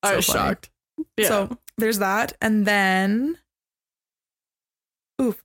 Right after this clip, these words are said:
Speaker 2: also because I can't sit still very well.
Speaker 1: Oh,
Speaker 2: And now
Speaker 1: yeah?
Speaker 2: that I've had a week or so of, um, sitting still, just applying,
Speaker 1: Mm-hmm.
Speaker 2: 'cause just applying to jobs for me is sitting still. And yeah, we, of
Speaker 1: Yeah.
Speaker 2: course, we have podcast stuff that I do and
Speaker 1: Yeah.
Speaker 2: yada, yada, yada. But now that I'm not doing school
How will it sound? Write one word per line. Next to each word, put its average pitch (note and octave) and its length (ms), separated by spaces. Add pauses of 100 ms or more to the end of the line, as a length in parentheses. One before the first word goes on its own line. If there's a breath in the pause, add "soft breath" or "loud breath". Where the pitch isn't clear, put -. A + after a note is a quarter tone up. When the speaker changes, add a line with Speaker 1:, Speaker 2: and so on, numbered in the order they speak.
Speaker 2:
also B3 460
because G#3+ 960 (1000)
I A3 40
can't A#3 360
sit - 180
still G3 320
very A3 240
well. A3+ 460 (140)
Speaker 1:
Oh, A#3+ 60
Speaker 2:
And - 100
now G3 100
Speaker 1:
yeah? G3 60
Speaker 2:
that G3 80
I've G3+ 160
had G3 260
a F#3+ 80
week F#3+ 320
or G#3 60
so F#3+ 380
of, E3+ 420 (120)
um, D3 580 (480)
sitting E3+ 400
still, E3+ 380
just - 160
applying, G#3 520
Speaker 1:
Mm-hmm. A#3+ 300
Speaker 2:
'cause G#3+ 80
just F3+ 120
applying F3 260
to D3+ 60
jobs - 280
for - 60
me F3 120
is E3 100
sitting D#3+ 200
still. - 240
And F#3 80
yeah, A3+ 160
we, G#3 100
of F#3 80
Speaker 1:
Yeah. A3 60
Speaker 2:
course, F#3+ 140
we F#3+ 60
have E3+ 100
podcast F3+ 420
stuff F3 240
that - 100
I E3 80
do E3 220
and E3+ 260
Speaker 1:
Yeah. A3 360 (260)
Speaker 2:
yada, F#3 260
yada, F3 220
yada. F3+ 340
But F3+ 160
now F#3 180
that G3 80
I'm F#3+ 80
not F#3 160
doing F3+ 200
school F#3 440